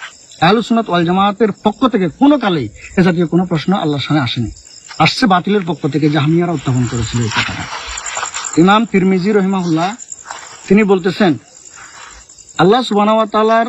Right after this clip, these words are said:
এই যে দুনিয়ার আসমানে অবতরণ, এটা নিয়ে দুনিয়ার ইতিহাসে, ইসলামের ইতিহাসে কোনোদিন কারোর কোনো দ্বিমত ছিল না, জাহাম বিন সফওয়ান নামে এক বেদাতির জন্মের আগ পর্যন্ত। তো তিনি বলছেন যে, "আম্মাল জাহমিয়া ফা আনকারাত হাযিহির রাওয়ায়াত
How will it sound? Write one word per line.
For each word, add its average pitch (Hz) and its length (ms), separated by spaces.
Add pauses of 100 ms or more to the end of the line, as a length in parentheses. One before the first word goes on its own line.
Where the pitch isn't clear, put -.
(120)
এই 202 140
যে 214 140
দুনিয়ার 190 320
আসমানে 190 220
অবতরণ, 151 380 (100)
এটা 196 160
নিয়ে 190 260 (960)
দুনিয়ার 202 460
ইতিহাসে, 214 580
ইসলামের 214 440
ইতিহাসে 202 520 (340)
কোনোদিন 233 540 (320)
কারোর 277 260
কোনো 226 200
দ্বিমত 190 340
ছিল 208 140
না, 226 220 (400)
জাহাম 220 240
বিন 254 160
সফওয়ান 208 360
নামে 196 180
এক 156 140
বেদাতির 165 360
জন্মের 185 280
আগ 151 160
পর্যন্ত। 135 320 (1300)
তো 156 60
তিনি 220 180
বলছেন 240 300
যে, 277 140
"আম্মাল 247 300
জাহমিয়া 214 460
ফা 196 160
আনকারাত 233 400
হাযিহির 196 360
রাওয়ায়াত 175 480